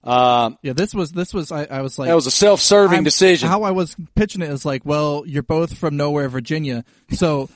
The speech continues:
Speaker 2: there's my tie-in. I got you to buy in on it. Country music, all right, uh, this is our, for our people. But really, this is just for me. I, like, I really didn't care, like, that you liked it. You, this is one that I'm like, we're doing anyways. This is for me."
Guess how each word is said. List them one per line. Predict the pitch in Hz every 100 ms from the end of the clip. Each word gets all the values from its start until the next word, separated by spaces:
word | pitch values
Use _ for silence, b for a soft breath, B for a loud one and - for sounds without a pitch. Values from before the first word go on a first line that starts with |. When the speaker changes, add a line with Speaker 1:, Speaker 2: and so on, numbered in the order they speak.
| -
Speaker 2:
there's | 147 208 214
my | 180 -
tie-in. | - 160 160 147 131 120 -
I | 143
got | 156 - -
you | 175
to | 139
buy | 147 135
in | 135 156
on | 143 127 127
it. | 131 -
Country | 175 165 160
music, | 156 160 156 147 147
all | 143
right, | 123 127
uh, | 131
this | 131 135 139
is |
our, | 135
for | 131 135
our | 127
people. | - 170 - 120 117 b b
But | 175
really, | 202 208
this | 170 226
is | 202
just | 147 139 -
for | 120
me. | 120
I, | 131 151
like, | 156 147
I | 156
really | 151 160
didn't | 131 127 110
care, | - 127 127 123
like, | 123 113 - _ -
that | 123 117
you | 117 135 123
liked | 120 123 123
it. | 135 135
You, | 156 -
this | 143 -
is | 147
one | 135 135
that | 120
I'm | 120
like, | 110
we're | 120 117
doing | 123 113
anyways. | 107 104 104 110
This | 143 -
is | 127
for | 117
me." | 107 98